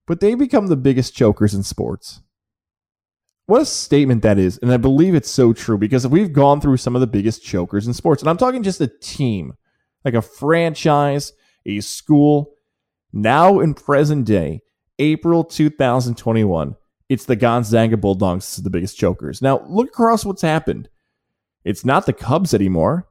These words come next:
The Cubs have won a World Series. They had the distinction for a long time, but the Cubs were so bad, they finally broke through.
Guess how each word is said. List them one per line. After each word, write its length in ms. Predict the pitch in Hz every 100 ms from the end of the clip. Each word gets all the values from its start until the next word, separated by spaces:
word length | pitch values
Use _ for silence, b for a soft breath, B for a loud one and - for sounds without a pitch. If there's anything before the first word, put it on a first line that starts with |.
| -
The 80 |
Cubs 220 | 117 151 196
have 140 | 170
won 180 | 170 175
a 20 |
World 240 | 165 175
Series. 640 | - 165 240 - - - _ _
They 300 | - 123 147
had 160 | 185 175
the 80 | 147
distinction 560 | 135 - 117 113 110
for 180 | 101 101
a 60 | 92
long 300 | 90 85 92
time, 280 | 95 95 156
but 200 | 151 - -
the 80 |
Cubs 240 | 127 147 139
were 100 | 120
so 220 | - 104
bad, 260 | 98 95 156
they 120 | 139
finally 360 | - 113 117
broke 320 | 113 107 113 -
through. 240 | 180 202